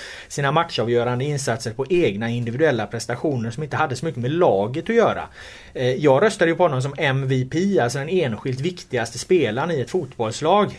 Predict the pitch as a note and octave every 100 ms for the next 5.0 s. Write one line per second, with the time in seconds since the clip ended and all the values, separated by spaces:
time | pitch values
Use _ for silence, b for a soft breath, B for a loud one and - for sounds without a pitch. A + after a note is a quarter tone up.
0 | - - F3 D#3+ F3 F3 E3+ E3+ F3 F3
1 | E3 A#2 A#2 B2 C3+ A2 A2 A#2+ A2+ A2+
2 | - D#3 - G#2+ G2 G#2+ - - D#3 E3
3 | C3+ D3 F#3 F3+ F3 C#3+ C#3 D3+ C3 C#3+
4 | D3 A2 A2+ F3+ G3 G3+ G#2+ B2 C#3+ C3+